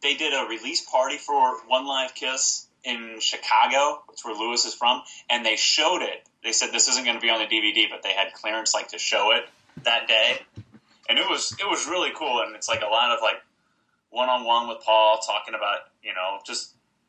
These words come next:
typical Paul Stanley stuff, like going for your dreams and, you know, achieving and climbing the mountain type stuff. But, and they had a lot of backstage footage from that show and, um, some sound checks type stuff.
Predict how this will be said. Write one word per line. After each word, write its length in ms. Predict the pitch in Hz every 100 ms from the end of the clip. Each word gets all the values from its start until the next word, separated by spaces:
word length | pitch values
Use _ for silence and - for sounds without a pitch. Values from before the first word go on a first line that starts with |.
| _ _ _ _ _
typical 360 | - 120 117 101
Paul 240 | - 92
Stanley 320 | 87 87 90 90
stuff, 260 | 92 90
like 140 | 92 90
going 240 | 101 101
for 100 | 107
your 140 | 98 92
dreams 380 | 95 95 92
and, 200 | 92 90
you 120 | 95 90
know, 300 | 92 92 - -
achieving 440 | - - 110 98 95
and 80 | 92
climbing 340 | - 113 107
the 80 | 101
mountain 320 | 92 95 92
type 200 | - 92
stuff. 420 | 90 101 92 90 -
But, 120 | - 85 - - - -
and 80 | 117
they 60 | 113
had 160 | 117
a 20 |
lot 180 | 113 113
of 80 | 110
backstage 500 | 107 107 - 110 107
footage 420 | - 110 104 -
from 240 | - 107 104
that 160 | 104
show 600 | - 104 101 101 98 98 92
and, 460 | 95 92 95 -
um, 460 | - 87 82 - - _ _ _ _ _ _ _ _ _ _ -
some 420 | - 95 - - _ _ _ - - _ -
sound 360 | - 110 107
checks 340 | - 110 - -
type 220 | 107 104
stuff. 540 | - 107 101 95 -